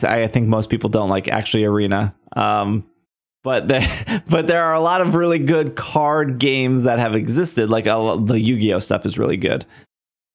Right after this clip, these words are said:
And then Live just kind of feels like we moved from Windows ninety-eight to, like,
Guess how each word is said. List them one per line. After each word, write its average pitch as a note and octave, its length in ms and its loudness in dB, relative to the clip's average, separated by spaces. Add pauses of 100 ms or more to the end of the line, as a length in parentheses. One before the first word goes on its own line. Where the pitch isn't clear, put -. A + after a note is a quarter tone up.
And C3 180 -2
then C3 180 0
Live B2+ 440 0
just B2+ 280 -2
kind B2+ 200 0
of A2+ 100 -2
feels A#2+ 400 0
like G#2 360 0
we A2+ 240 0
moved A#2 280 0
from A2+ 240 0
Windows A2 320 0
ninety-eight G#2+ 680 0
to, G#2+ 100 0
like, F#2 420 -2